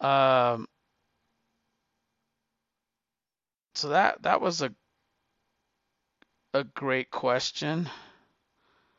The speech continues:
And I think I'm going to, uh, stop with that one. Uh, remove that bookmark.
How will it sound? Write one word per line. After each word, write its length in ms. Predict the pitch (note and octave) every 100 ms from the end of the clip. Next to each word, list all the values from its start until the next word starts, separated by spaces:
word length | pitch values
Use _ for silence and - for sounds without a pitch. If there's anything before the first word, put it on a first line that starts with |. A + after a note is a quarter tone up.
| _ _ _ _ -
And 140 | C#3
I 120 | C3+
think 500 | C3+ - F3 F3 - -
I'm 240 | C3+ C3+
going 360 | C3+ C#3+ C#3+ C#3+
to, 360 | - C3+ B2+
uh, 300 | B2 B2 B2 - - _ _ _ _ _ _ _ _
stop 560 | - - - F3 G3+ -
with 200 | C#3 C3
that 280 | E3+ F3 F#3+
one. 440 | - C3+ C#3 E3+ E3 - - _ _ _ _ _ _ _ _ _ _ _ _ _ _ _
Uh, 180 | C#4 - -
remove 440 | B2+ D#3 F3+ E3
that 300 | D3 D#3 -
bookmark. 680 | C#3+ A#2 - B2+ C3+ D#3 -